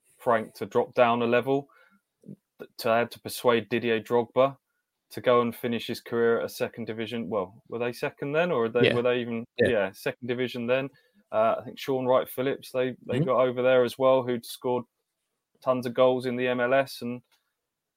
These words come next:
Speaker 1: had Premier League pedigree. So these are people that have got some persuasive powers. I'm sure the, the dollar helps with that persuasion, but I also think that they're pers-, they're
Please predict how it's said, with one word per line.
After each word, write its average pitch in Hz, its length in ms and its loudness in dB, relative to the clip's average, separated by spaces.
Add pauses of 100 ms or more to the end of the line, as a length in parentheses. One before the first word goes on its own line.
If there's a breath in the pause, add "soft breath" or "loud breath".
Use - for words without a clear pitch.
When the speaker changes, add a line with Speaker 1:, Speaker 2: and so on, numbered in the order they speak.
(140)
Speaker 1:
had - 140 -14
Premier 131 300 0
League 131 200 0
pedigree. 135 460 0
So 147 100 -2
these 165 280 0
are 147 60 0
people 120 600 -4 (480)
that 120 140 -4 (200)
have 120 140 -6 (100)
got - 220 -2
some 120 160 -10
persuasive 123 600 -4
powers. 110 400 2
I'm 113 160 -4
sure 139 280 -2
the, 120 140 -4 (1040)
the 117 80 -6
dollar 127 520 6
helps - 500 2 (280)
with 120 140 0
that 113 180 4
persuasion, 117 600 0
but 127 240 4 (320)
I 120 80 -2
also 143 340 2
think 123 300 -2
that 123 240 0
they're 127 340 2
pers-, - 200 -16 (240)
they're 127 260 2